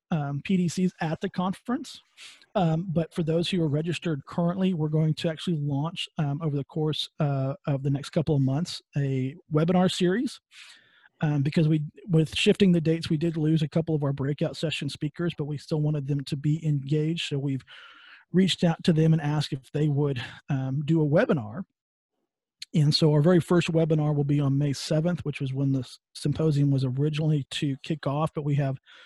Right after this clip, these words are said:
Rodney Klein from the E E O C,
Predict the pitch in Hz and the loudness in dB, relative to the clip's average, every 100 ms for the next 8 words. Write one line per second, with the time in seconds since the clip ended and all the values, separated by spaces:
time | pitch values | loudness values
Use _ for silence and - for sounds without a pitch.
0 | - - - 151 156 170 165 - 175 156 | -20 -20 -6 0 2 4 2 0 -2 0
1 | 165 185 170 170 151 147 139 165 170 160 | 0 0 0 -2 0 0 0 -2 -2 -2
2 | 143 - 160 147 165 | -2 -2 -2 -2 -2